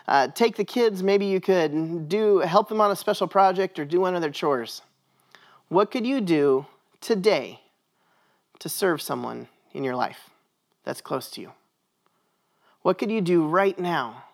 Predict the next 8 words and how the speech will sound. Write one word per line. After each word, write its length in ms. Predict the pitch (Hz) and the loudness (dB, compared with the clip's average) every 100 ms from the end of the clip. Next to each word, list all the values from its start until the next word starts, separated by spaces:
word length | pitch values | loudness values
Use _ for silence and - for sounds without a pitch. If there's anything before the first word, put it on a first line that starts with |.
| _ _ _ | _ _ _
to 120 | - | -16
serve? 360 | 143 160 131 107 - _ _ _ _ _ _ - - | -10 -6 -6 -8 -16 _ _ _ _ _ _ -20 -4
Maybe 240 | - 208 233 | 2 4 4
you're 80 | 226 | 4
watching 400 | 214 214 233 220 | 4 4 -2 -2
this 160 | 220 | 0
alone, 500 | 185 185 220 226 220 | 2 4 4 2 0
and, 160 | 170 | -2